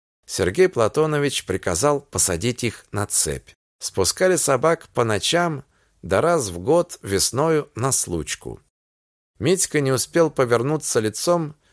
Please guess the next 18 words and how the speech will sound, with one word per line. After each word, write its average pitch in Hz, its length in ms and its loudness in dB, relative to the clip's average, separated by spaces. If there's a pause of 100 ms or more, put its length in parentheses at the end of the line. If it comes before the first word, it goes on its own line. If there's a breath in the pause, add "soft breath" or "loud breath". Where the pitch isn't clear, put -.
(120)
как - 260 -2
передний 139 640 2
по 104 200 -2
кличке 135 680 -4
Баян 95 680 0 (540)
кинул 180 360 2
ему 131 260 2
лапы 147 320 2
на 113 140 0
плечи 156 640 0 (260 soft breath)
и - 80 -4
сомкнул 127 640 -2
пасть, - 640 -4 (260)
увязев 120 540 2
зубы 131 540 2
в 80 180 -8
ватном 120 440 0
сюртуке. 95 800 -4